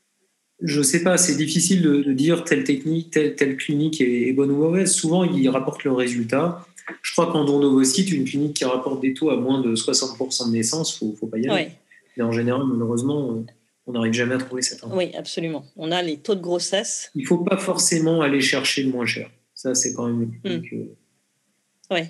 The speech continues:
Speaker 2: bien sûr, oui, parce qu'on a aussi des options low cost.
Speaker 1: Ouais.
Speaker 2: Bon, c'est pas toujours, euh, la meilleure idée.
Speaker 1: Hmm.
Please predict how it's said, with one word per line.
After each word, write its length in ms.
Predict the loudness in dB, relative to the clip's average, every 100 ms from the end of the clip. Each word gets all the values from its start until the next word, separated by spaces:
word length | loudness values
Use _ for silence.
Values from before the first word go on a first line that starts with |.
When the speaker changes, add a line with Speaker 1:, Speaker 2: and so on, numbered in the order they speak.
| -6
Speaker 2:
bien 160 | -4 -4
sûr, 200 | -4 -4
oui, 120 | -4
parce 180 | -4 -4
qu'on 140 | -4
a 80 | -2
aussi 200 | -4 -4
des 180 | -4 -4
options 260 | -6 -6
low 140 | -4 -4
cost. 480 | -4 -4 -6 -8 -8
Speaker 1:
Ouais. 80 | -6
Speaker 2:
Bon, 100 | -8 -10
c'est 800 | -14 -12 -12 -12 -18 -20 _ -10
pas 120 | -8
toujours, 460 | -8 -8 -4 -4 -2
euh, 200 | -4 -4 -8 -14 -12 -12 -14 _
la 120 | -4
meilleure 300 | 0 0 0
idée. 200 | -2 -4
Speaker 1:
Hmm. 140 | -6